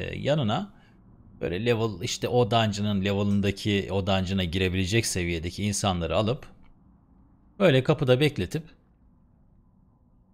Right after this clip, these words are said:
bütün yaratıkları bir yere çekip orada öldürmesi ve de, e, örneğin, hmm, Maradon için işte yaklaşık otuz beş bin, o, kırk bin, e, experience civarı experience geliyor.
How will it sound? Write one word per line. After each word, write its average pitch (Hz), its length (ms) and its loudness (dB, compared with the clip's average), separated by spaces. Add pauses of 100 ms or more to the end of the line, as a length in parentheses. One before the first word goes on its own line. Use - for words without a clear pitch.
(140)
bütün - 160 -4
yaratıkları 101 680 2 (140)
bir 160 60 2
yere 92 200 4
çekip - 480 0
orada 170 260 6
öldürmesi 175 760 4 (1120)
ve 135 140 4
de, 156 280 2 (100)
e, 135 80 -6 (460)
örneğin, 120 640 2 (300)
hmm, 110 840 -2 (120)
Maradon 120 440 4
için 151 360 -2 (480)
işte - 160 -4
yaklaşık 175 500 2
otuz 170 380 0
beş 165 280 4
bin, 147 220 -2
o, 147 220 -2 (180)
kırk - 280 -4
bin, 131 260 -2
e, 117 100 -2 (720)
experience 123 540 2
civarı 127 340 -2
experience 196 560 2
geliyor. 107 360 -2